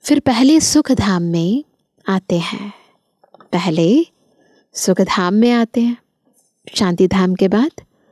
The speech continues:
ऐसे नहीं पहले पहले आकर विशेष बनते हैं, नहीं, चक्र ऐसे नहीं फिरता।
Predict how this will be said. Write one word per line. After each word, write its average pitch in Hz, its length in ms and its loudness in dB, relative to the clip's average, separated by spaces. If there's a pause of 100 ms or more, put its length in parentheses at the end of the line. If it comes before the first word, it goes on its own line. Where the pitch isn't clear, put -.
(360)
ऐसे 180 280 -2
नहीं 247 240 2
पहले 190 380 -2
पहले 196 360 0
आकर 196 480 -2 (460)
विशेष 226 540 0
बनते 165 320 -4
हैं, - 260 -10 (680)
नहीं, 180 260 -10 (880)
चक्र 185 240 -2
ऐसे 180 360 -2
नहीं 247 180 2
फिरता। 190 560 -4